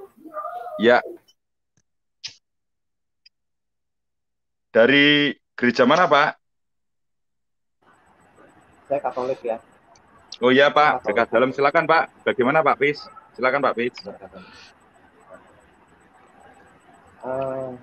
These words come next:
Speaker 2: menurut saya, Bang Edi sini kurang paham dengan iman Katolik, ya.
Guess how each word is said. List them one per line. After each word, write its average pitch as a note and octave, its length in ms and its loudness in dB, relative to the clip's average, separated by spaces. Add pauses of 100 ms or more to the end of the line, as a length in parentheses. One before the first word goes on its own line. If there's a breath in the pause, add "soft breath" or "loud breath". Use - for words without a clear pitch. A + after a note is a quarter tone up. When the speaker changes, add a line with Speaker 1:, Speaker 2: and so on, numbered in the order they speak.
(560)
Speaker 2:
menurut A2 480 -12
saya, A#2+ 400 -6
Bang G#2+ 240 -8
Edi G#2 240 -18
sini A#2 480 -14 (1120)
kurang G2 320 -16
paham G#2+ 340 -6 (140)
dengan F#2+ 560 -10 (640)
iman G#2 240 -14
Katolik, G#2 500 -8
ya. F#2 140 -20